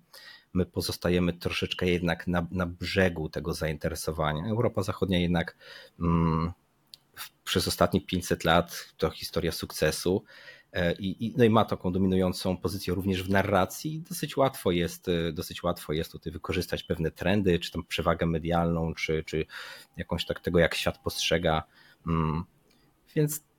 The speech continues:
będą się takie rzeczy zdarzały, na pewno się będą zdarzały i w przyszłości też pojawią się kolejne, pojawią się kolejne. To nie jest nowy proces.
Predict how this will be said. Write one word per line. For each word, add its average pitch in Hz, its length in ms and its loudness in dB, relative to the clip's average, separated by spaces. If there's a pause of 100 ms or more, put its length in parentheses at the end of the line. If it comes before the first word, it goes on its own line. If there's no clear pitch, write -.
(120)
będą 131 260 6
się 85 140 -2
takie - 220 0
rzeczy 82 220 -2
zdarzały, 78 480 0 (120)
na 107 120 -2
pewno 101 260 0
się 92 120 -4
będą 113 220 2
zdarzały 117 440 2
i 147 160 -4
w - 80 -18
przyszłości - 540 -4
też 92 320 2
pojawią 85 320 -4
się - 120 -8
kolejne, 98 440 -2
pojawią 87 320 0
się - 140 -6
kolejne. 90 280 -2
To - 120 -2
nie 123 100 6
jest 101 160 2
nowy 78 200 -2
proces. - 520 -8